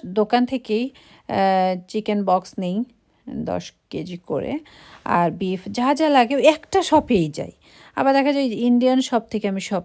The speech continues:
কিছু নিচ্ছি এরকম। তো finally আমি এখন, আহ, মরিসনে চলে আসছি।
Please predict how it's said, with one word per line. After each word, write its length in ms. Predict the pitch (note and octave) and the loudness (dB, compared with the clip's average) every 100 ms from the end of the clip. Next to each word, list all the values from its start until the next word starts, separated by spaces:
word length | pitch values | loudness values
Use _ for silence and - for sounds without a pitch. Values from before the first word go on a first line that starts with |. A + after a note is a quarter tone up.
| - | -8
কিছু 220 | D#3 E3 | -10 -8
নিচ্ছি 380 | - - - - | -8 -10 -12 -10
এরকম। 380 | - - - - _ - _ _ - _ - | -10 -12 -16 -18 _ -20 _ _ -20 _ 0
তো 240 | G3+ G3 - | 2 0 0
finally 500 | A#3+ A#3 G#3 C#3+ D3+ - _ - | 2 2 2 0 -6 -12 _ -14
আমি 340 | G3 F#3+ F#3 F#3 | -10 -8 -6 -6
এখন, 560 | F3+ - F3+ F3+ F3 F3+ _ - _ - | -8 -8 -8 -6 -6 -10 _ -20 _ -6
আহ, 220 | F3+ F3+ | -2 -2
মরিসনে 480 | F#3+ G3+ F#3 F3+ D3+ | 0 -2 -2 -6 -8
চলে 240 | - - | -8 -10
আসছি। 380 | - F3+ - - | -12 -16 -14 -12